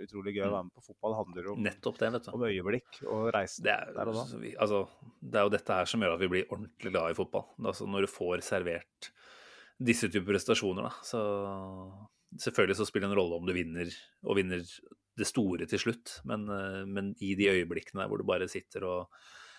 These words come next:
Speaker 2: og måper litt da, for at, eh, de klarte å, å dra opp noe så bra hatten, det er, eh, det er jo det det handler om. Jeg tenkte, eh,
Speaker 1: Mm.
Speaker 2: kort på den Slavia Praha-kampen i Champions League i null sju null åtte-sesongen.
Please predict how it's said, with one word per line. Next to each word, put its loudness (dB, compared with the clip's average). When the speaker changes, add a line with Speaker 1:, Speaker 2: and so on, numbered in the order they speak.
Speaker 2:
og 8
måper 8
litt 2
da, -2
for -2
at, -2
eh, 0
de -2
klarte 2
å, 0
å -4
dra 6
opp 0
noe -6
så -2
bra 2
hatten, -12
det -2
er, -8
eh, -12
det 2
er 8
jo 8
det 6
det 8
handler 0
om. -6
Jeg 4
tenkte, 8
eh, 8
Speaker 1:
Mm. -4
Speaker 2:
kort -4
på 6
den 0
Slavia 4
Praha-kampen 0
i 0
Champions -4
League -2
i 2
null -2
sju -2
null -4
åtte-sesongen. -8